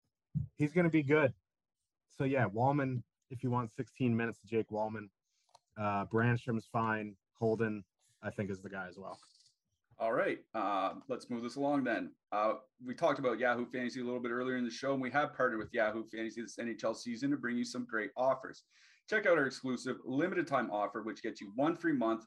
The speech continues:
Speaker 2: of Osmo Plus Platinum. To qualify, you need to be new to Yahoo. Sign up for an account via the link below, deposit and play.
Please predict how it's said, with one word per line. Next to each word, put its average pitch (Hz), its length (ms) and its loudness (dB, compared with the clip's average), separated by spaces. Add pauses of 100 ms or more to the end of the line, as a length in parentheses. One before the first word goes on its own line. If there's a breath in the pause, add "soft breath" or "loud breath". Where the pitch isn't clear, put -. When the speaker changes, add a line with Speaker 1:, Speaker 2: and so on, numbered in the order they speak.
Speaker 2:
of 117 220 -2
Osmo 104 380 0
Plus 110 200 -2
Platinum. 113 440 2
To 104 80 -18
qualify, 147 500 2
you 135 80 0
need 120 180 -2
to 107 80 -6
be 104 100 -8
new 190 220 0
to 180 60 -2
Yahoo. 143 440 4 (380 soft breath)
Sign 196 340 2
up - 140 2
for 143 100 2
an 135 80 4
account 127 420 -2
via 110 160 -2
the 101 120 -8
link 147 260 0
below, 104 460 2
deposit 139 500 0
and 127 100 0
play. 104 360 0